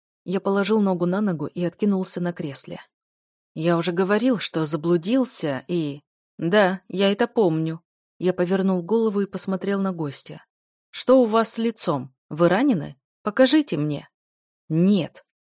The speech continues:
озлобленно зашипел мужчина и отшатнулся. «Не стоит на это смотреть. Не смешите меня, я видел многое.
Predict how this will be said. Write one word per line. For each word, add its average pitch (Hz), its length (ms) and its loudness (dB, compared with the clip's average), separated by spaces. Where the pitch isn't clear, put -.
озлобленно 175 600 0
зашипел 165 500 0
мужчина 208 640 -2
и 220 60 -4
отшатнулся. 214 1000 -4
«Не 202 180 2
стоит 202 360 2
на 160 160 2
это 151 120 -4
смотреть. 156 640 -4
Не 254 160 2
смешите 233 640 0
меня, 151 420 -4
я 185 220 2
видел 196 260 2
многое. 147 600 0